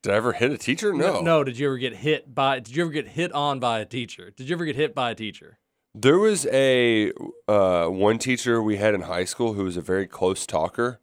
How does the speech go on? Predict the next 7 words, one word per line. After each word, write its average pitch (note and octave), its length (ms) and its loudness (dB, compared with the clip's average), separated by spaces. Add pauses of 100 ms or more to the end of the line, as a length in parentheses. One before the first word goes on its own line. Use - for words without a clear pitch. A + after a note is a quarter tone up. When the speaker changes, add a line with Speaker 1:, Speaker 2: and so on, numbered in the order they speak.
Speaker 2:
Oh, A2+ 180 -6
no. G#2+ 540 -4 (180)
Speaker 1:
And G2 600 2
f- - 320 -18
Speaker 2:
Those, C#3+ 380 0 (200)
those F3 460 2
really C3+ 640 -2